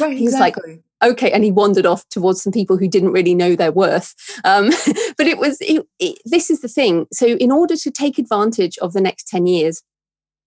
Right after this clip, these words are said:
Speaker 2: just think about the last ten years. I mean, I don't even think I had a s-, uh, an iPhone ten years ago.
Speaker 1: Mm-hmm.
Speaker 2: Um, certainly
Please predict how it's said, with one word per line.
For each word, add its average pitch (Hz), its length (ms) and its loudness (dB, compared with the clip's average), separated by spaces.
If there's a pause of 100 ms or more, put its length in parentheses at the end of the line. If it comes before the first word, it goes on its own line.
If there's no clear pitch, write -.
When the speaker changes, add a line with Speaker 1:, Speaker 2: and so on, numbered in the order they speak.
(160)
Speaker 2:
just 285 240 -2
think 294 180 -2
about 254 220 0
the 214 80 0
last 214 320 0
ten 185 180 -2
years. 165 300 -2
I - 80 -2
mean, 214 220 0
I 233 100 0
don't 302 260 -2 (100)
even 233 220 -2
think 226 240 -2
I 214 100 2
had 208 200 0
a - 100 -6 (120)
s-, - 100 -16 (100)
uh, 185 340 -2
an 185 100 -2
iPhone 170 560 -2
ten 170 220 -6
years 160 200 -4
ago. 151 220 -4 (500)
Speaker 1:
Mm-hmm. 196 280 -14
Speaker 2:
Um, 175 440 0
certainly 180 920 0